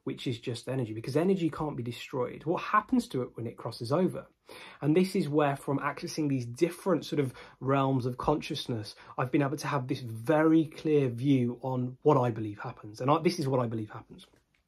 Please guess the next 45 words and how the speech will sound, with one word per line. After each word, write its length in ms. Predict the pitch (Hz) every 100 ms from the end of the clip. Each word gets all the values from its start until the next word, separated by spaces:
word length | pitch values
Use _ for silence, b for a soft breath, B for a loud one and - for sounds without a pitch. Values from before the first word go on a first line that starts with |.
| _ -
So 100 | -
there 120 | 170
are 40 | 170
two 260 | 165 240
stages 680 | 220 - 143 139 123 127 113
and 200 | 156 147
two 180 | - 226
different 360 | 190 - 151
types 400 | - 131 123 -
of, 160 | 131 110 B B B B
um, 260 | 127 117 - -
ways 420 | 180 127 123 110
people 320 | - 139 123
pass 340 | - 113 107
over. 220 | 120 113 113
The 80 |
first, 460 | 120 - 160 160 151
like 160 | 135 127
my 80 |
mother, 340 | 135 139 135 135 B B B B B
is 120 | 139
people 440 | 131 190 190 190 175
that 240 | 151 143
are, 400 | 147 147 143 139 B B B
to 100 | -
a 60 | 165
certain 320 | - 180 139
degree, 560 | 139 131 139 131 127 120 b b
expecting 640 | 139 - - 147 - 135 120
it 220 | 117 -
to 100 | 143
happen, 540 | - 143 - 117 - _ -
maybe 280 | 135 131
because 360 | 131 139 139 117
they're 160 | 131 120
terminally 500 | - 123 117 113 123
ill 280 | 139 143 170
and 160 | 131
they 60 | 127
have 260 | 123 131
time 280 | - 131 127
to 80 | -
prepare 400 | - - 143 135
for 160 | 135 131
it. 160 | -